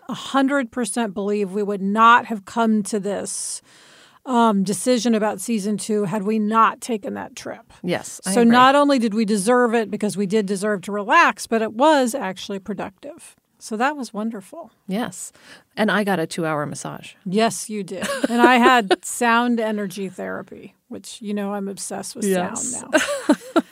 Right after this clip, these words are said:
Speaker 1: <laughs> Um, anyway, we want to hear from you all. Has a change of scene ever helped you make a big decision? Where did you go? What did you realize?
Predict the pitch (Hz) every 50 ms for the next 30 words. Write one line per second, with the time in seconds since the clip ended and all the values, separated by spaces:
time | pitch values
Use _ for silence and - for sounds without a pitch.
0 | - - 277 277 - - 262 269 262 294 381 415 330 320 349 311 285 254 233 262
1 | 311 320 370 370 381 339 254 311 339 339 330 - - 302 262 233 226 254 285 277
2 | 262 240 214 208 202 202 220 208 214 220 196 226 202 - - 269 277 302 311 269
3 | 254 254 214 - - - 285 277 285 294 285 269 220 202 208 160 208 208 208 196
4 | - 208 202 208 196 - 202 175 190 202 190 165 240 226 - - - 339 370 349
5 | - 359 349 339 330 330 311 311 254 202 226 226 226 226 214 214 190 175 190 190
6 | 175 170 151 240 254 269 285 302 320 330 330 311 226 190 202 226 220 214 208 160
7 | 180 196 190 175 175 196 226 254 269 277 285 285 285 294 294 294 285 294 285 240
8 | - -